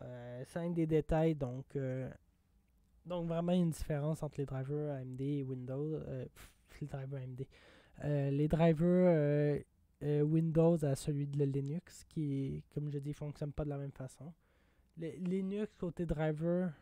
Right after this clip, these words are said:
euh, il va fonctionner nativement, euh, à, à la sortie, à, après l'installation de Ubuntu, euh, ou de Linux en général. Euh, si vous avez pas pris une version serveur. <laughs>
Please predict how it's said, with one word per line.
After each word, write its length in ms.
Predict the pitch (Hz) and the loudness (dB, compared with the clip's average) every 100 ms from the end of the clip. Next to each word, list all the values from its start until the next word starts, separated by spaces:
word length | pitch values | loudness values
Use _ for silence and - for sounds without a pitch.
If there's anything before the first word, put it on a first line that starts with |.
| - | -14
euh, 520 | 147 147 143 143 143 - - - - - 160 | -8 -4 -2 -2 -2 -6 -12 -20 -20 -16 -8
il 160 | 160 | -4
va 120 | 165 | -2
fonctionner 500 | 165 175 160 175 170 | 0 -2 -2 0 2
nativement, 760 | 175 165 - - 143 143 143 147 - | 2 0 -4 -6 -4 -2 -2 -4 -8
euh, 280 | 135 135 135 - - _ | -8 -6 -6 -8 -14 _
à, 320 | 151 151 147 160 | -6 -2 -2 -2
à 60 | 151 | 2
la 120 | 151 | 2
sortie, 880 | 147 156 - - 156 151 147 147 156 165 | 0 -4 -8 -8 -4 -2 -2 -4 -6 -4
à, 260 | 147 - | -4 -2
après 240 | 160 - 165 | 0 0 2
l'installation 720 | 156 - 160 147 - 156 160 | 0 0 0 0 -2 -4 -4
de 440 | 147 139 139 139 139 | 0 2 2 2 0
Ubuntu, 400 | 135 143 139 135 131 _ - - _ _ _ - | -2 -2 -4 -6 -10 _ -20 -20 _ _ _ -2
euh, 220 | 151 147 | 2 4
ou 60 | 151 | 4
de 120 | 151 | 4
Linux 420 | 147 151 151 - | 4 2 -2 -6
en 80 | 151 | -12
général. 580 | 139 143 135 143 160 165 - _ _ _ _ _ | -10 -10 -10 -8 -8 -8 -12 _ _ _ _ _
Euh, 180 | 147 131 | -6 -4
si 140 | 135 151 | -4 -2
vous 80 | 143 | -2
avez 100 | 135 | 0
pas 120 | 139 | -2
pris 100 | 147 | -2
une 100 | 143 | -6
version 260 | 135 - | -10 -14
serveur. 760 | 143 139 143 147 165 180 175 - _ _ _ _ - - | -14 -12 -10 -6 -4 -4 -6 -12 _ _ _ _ -20 -20
<laughs> 40 | - | -14